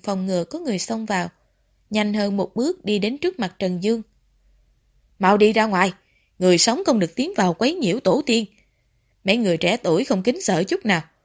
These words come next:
chạy tới đây tìm chết hả? Mau đi ra, đi ra ngoài." Trần Dương đi lướt qua bầu gánh. "Chờ cho trốn một lát." Sau đó cậu váy lại hai quỷ sai nói, "Xin châm trước cho."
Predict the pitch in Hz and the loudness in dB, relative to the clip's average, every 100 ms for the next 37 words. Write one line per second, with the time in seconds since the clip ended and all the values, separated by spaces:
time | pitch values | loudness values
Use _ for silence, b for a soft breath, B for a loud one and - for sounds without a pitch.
0 | _ - 190 208 330 294 247 185 208 453 | _ 0 0 2 0 0 0 -2 2 2
1 | 233 233 - _ _ _ _ 180 196 202 | 2 -2 -4 _ _ _ _ -2 2 2
2 | 214 233 - - 240 294 254 262 240 _ | 4 2 0 -4 2 2 4 0 -2 _
3 | _ _ _ _ _ _ _ _ _ _ | _ _ _ _ _ _ _ _ _ _
4 | _ _ _ _ _ - 226 208 240 233 | _ _ _ _ _ -4 -2 0 0 -2
5 | 226 233 233 262 415 277 247 214 190 180 | -2 -2 -2 -2 -2 -2 -2 0 -2 0
6 | 214 349 - _ _ _ _ B B B | -4 -4 -14 _ _ _ _ B B B
7 | - 214 202 233 277 320 440 - 247 359 | 0 2 2 0 2 2 0 -2 2 2
8 | 415 _ _ _ _ _ _ _ _ _ | 2 _ _ _ _ _ _ _ _ _
9 | _ _ _ - - 220 214 240 359 240 | _ _ _ -6 -2 0 0 -2 -4 -2
10 | 190 226 285 277 175 190 226 226 196 214 | -2 -2 -4 -4 -4 -4 -4 -4 -2 -2
11 | - 233 220 233 311 440 B B B B | -2 -4 -2 -4 -6 -10 B B B B
12 | - 233 208 220 208 320 - 254 | -4 -2 0 0 2 2 4 0